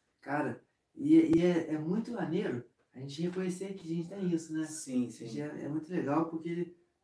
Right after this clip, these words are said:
Speaker 1: porque a gente consegue ver, é,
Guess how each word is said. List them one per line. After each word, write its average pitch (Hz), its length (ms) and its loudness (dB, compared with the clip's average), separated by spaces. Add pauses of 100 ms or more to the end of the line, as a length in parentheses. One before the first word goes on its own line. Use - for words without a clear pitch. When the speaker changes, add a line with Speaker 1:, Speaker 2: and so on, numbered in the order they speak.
(120)
Speaker 1:
porque 139 260 -12
a 143 80 -8
gente 151 680 -2 (920)
consegue 143 600 -4
ver, 165 380 2 (1900)
é, 123 420 -2